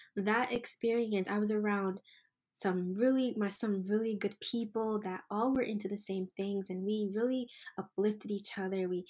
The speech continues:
always dressed how we felt comfortable dressing. Didn't matter what, um, 'cause we love fashion, so we would dress different. And, you know, sometimes in high school, if you dress a certain way, people look at you a little weird. But we had a really cool style,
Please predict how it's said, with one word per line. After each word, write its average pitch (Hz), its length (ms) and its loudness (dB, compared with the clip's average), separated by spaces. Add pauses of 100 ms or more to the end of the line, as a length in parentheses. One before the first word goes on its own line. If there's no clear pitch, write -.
(220)
always 240 480 2
dressed 202 500 -2
how 190 260 0
we 185 260 -2
felt 202 220 -4
comfortable 196 500 -4
dressing. 190 560 -2
Didn't 190 280 0
matter 190 400 -2 (520)
what, 185 400 0 (100)
um, 175 440 -4 (560)
'cause 247 140 2
we 285 160 6
love 240 240 6
fashion, 190 460 0
so 190 120 -2
we 226 160 2
would 269 200 6
dress 190 380 -2 (280)
different. 190 560 0 (100)
And, 190 340 0
you 240 140 0
know, 220 120 4
sometimes 240 480 2
in 214 80 2
high 190 160 -2
school, 185 380 -4
if - 140 -8
you 196 120 -4
dress 190 300 -4
a 190 40 -8
certain 190 340 -2
way, 185 180 0
people 185 320 -2
look 185 220 0
at - 160 -4
you 190 140 0
a - 20 0
little 185 200 0
weird. 185 360 2 (420)
But 202 300 4
we 330 160 6
had 370 120 8
a 294 40 10
really 254 440 4
cool 240 220 2
style, 214 640 -4